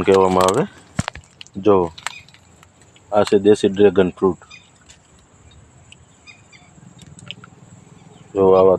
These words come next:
થોરમાં થાય છે ઈ. આ એના પાન કયો અને એનો કાંટો છે.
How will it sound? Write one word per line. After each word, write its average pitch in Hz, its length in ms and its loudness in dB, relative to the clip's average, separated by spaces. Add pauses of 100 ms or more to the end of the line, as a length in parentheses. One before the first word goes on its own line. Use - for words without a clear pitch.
થોરમાં 101 440 0
થાય 101 240 2
છે 107 160 0
ઈ. 127 40 -6 (1600)
આ 101 140 0
એના 95 160 0 (100)
પાન 101 220 0 (300)
કયો 95 180 4 (440)
અને 92 180 -6 (1700)
એનો 95 120 0 (100)
કાંટો 101 300 2 (120)
છે. 117 100 2